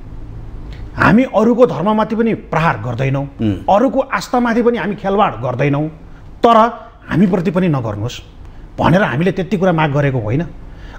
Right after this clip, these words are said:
Speaker 1: अनि बारम्बार कहिले तपाईँको धर्मप्रति प्रहार,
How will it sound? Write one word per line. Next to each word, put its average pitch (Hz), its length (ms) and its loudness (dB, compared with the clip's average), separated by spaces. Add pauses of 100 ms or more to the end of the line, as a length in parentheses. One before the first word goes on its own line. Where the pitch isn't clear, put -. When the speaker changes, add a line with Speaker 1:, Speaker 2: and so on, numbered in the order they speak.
(100)
Speaker 1:
अनि 240 120 4
बारम्बार 220 640 2
कहिले 202 420 0
तपाईँको 180 380 -2
धर्मप्रति 151 600 -2
प्रहार, 156 460 -2